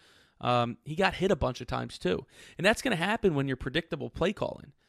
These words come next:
Dropping back almost every first down, um, it, it just became a little predictable. And, and, you know, I, I was disappointed. I thought they should have targeted Freiermuth a little bit more. I think he had two targets.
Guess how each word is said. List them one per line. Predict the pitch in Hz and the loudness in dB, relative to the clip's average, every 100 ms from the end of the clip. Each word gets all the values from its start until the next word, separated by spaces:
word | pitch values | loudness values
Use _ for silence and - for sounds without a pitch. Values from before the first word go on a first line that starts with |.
| _ _ | _ _
Dropping | - 131 156 175 | 0 2 4 4
back | 151 156 160 | 2 2 2
almost | 147 135 | 0 0
every | 135 143 156 | 0 0 0
first | - 139 151 - | 0 0 0 -2
down, | 139 123 123 135 _ _ _ _ 127 | -2 -2 -4 -8 _ _ _ _ 0
um, | 127 123 - | 2 2 0
it, | 151 131 | -4 -2
it | 156 | -2
just | 170 - | -4 -2
became | 165 160 | 0 2
a | |
little | 151 160 | 2 2
predictable. | 160 147 147 131 123 123 | 0 -2 -2 -2 2 2
And, | 120 | 0
and, | - 139 | -2 0
you | |
know, | 143 139 | 4 4
I, | |
I | 131 - - - | 4 -2 -20 -10
was | 143 | -8
disappointed. | 165 151 - 160 139 | -6 -4 2 2 4
I | 123 | 4
thought | 139 135 | 4 2
they | |
should | 131 139 | 0 -2
have | 127 | -2
targeted | 143 135 127 | 0 0 -2
Freiermuth | 110 151 151 147 127 120 - | -2 2 4 4 0 -4 -2
a | |
little | 117 | -4
bit | 117 | -2
more. | 110 117 | -4 -4
I | |
think | 127 - | -4 -2
he | |
had | 120 - | -4 -4
two | 190 196 | -4 -2
targets. | - 151 131 135 - - | 2 4 4 0 -2 -10